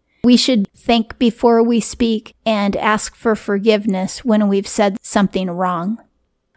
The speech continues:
Five, "A fool despiseth the instruction of his father, and whoso is regarding reproof is prudent."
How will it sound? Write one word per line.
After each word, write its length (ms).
Five, 560
"A 140
fool 420
despiseth 840
the 180
instruction 720
of 240
his 240
father, 580
and 220
whoso 480
is 160
regarding 640
reproof 560
is 220
prudent." 420